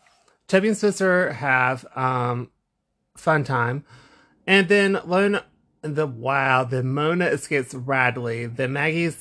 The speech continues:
visits Mesmer, making Arya very uncomfortable. Uh,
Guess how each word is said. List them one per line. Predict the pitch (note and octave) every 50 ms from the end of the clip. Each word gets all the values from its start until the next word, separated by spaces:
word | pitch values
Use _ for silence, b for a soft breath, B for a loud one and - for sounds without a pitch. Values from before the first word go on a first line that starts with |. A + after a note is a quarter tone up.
| - - -
visits | A#2 A2 C#3+ D3 C#3 E3 D#3 C3+ B2+
Mesmer, | B2+ A#2+ B2 A#2+ C3
making | B2+ C3 A#2+ A#2+ A#2 A#2+ B2
Arya | - A2+ A#2 A#2+ A#2 A#2 A2+
very | A2 - A#2 A2
uncomfortable. | G#2+ G#2+ A2+ - - E3 F3+ F3+ G3+ F#3 F3 F#3+ F#3+ F#3+ F#3+ F3 F3+ b b b b b b _ -
Uh, | -